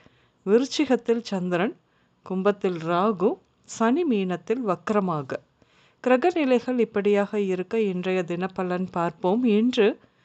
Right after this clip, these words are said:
தொழில் துவங்கும் வாய்ப்புகள் பற்றி குடும்பத்தில் பேசி ஒரு தெளிவான முடிவு எடுப்பீர்கள். இன்று ஆன்மீக பயணங்கள் செல்ல நேரிடும்.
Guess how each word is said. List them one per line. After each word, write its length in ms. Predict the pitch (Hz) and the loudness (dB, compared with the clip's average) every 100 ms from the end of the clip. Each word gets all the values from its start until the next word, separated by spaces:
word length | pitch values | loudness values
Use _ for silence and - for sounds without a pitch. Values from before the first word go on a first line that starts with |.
| _ _ - | _ _ -2
தொழில் 360 | 262 285 392 392 | 2 4 2 2
துவங்கும் 520 | 254 214 202 208 240 | 0 2 0 0 0
வாய்ப்புகள் 640 | 180 185 185 175 - 180 | 0 -2 -4 -6 -2 -4
பற்றி 400 | 170 175 - 196 202 | -2 -8 -4 0 0
குடும்பத்தில் 680 | - 214 240 233 - 214 208 | 0 -2 0 -2 -2 -4 -2
பேசி 440 | 196 190 185 220 233 | 0 0 0 -2 -2
ஒரு 260 | 180 180 220 | -2 -2 -2
தெளிவான 720 | - 208 262 240 185 170 196 | -2 0 2 2 2 0 0
முடிவு 360 | 220 160 156 202 | 0 -2 -2 -2
எடுப்பீர்கள். 640 | 165 147 156 151 143 170 196 160 | -2 -4 -4 -4 -4 -2 -2 0
இன்று 320 | 151 156 160 - _ _ _ _ _ _ _ _ _ _ _ - | -2 -2 -4 -6 _ _ _ _ _ _ _ _ _ _ _ 0
ஆன்மீக 480 | 175 190 202 202 185 | 2 4 2 2 -2
பயணங்கள் 600 | 175 165 170 170 170 165 | -4 -4 -4 -2 -2 0
செல்ல 320 | 180 165 196 | -2 0 0
நேரிடும். 520 | 190 175 175 165 208 | 0 0 0 2 0